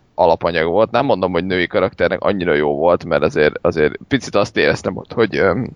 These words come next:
hogy azon küzdenek a, vagy azzal, azzal, ö, szenvedtek a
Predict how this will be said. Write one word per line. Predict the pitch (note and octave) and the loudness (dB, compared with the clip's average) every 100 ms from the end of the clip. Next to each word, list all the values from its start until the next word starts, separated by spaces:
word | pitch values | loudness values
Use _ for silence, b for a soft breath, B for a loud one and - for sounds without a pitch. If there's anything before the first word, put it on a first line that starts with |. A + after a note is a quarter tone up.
| _ _ - | _ _ -4
hogy | F#2+ | 0
azon | G#2 G2+ D2+ C#2+ - _ _ _ _ _ _ _ _ - | 0 0 -2 -8 -14 _ _ _ _ _ _ _ _ -10
küzdenek | B2 G#2 C#2+ D2 - | -8 -2 -2 -2 0
a, | E2 D#2+ C#2 - | 2 2 0 -2
vagy | F#2 | 0
azzal, | G#2 G2 D#2 | 0 2 0
azzal, | C#2+ F#2+ D#2+ D#2+ C2+ | 0 0 0 2 0
ö, | D2+ D#2+ | 0 -2
szenvedtek | - F2 D2+ - - | -2 -4 -4 -4 -2
a | E2+ F2 D#2 | 0 0 -2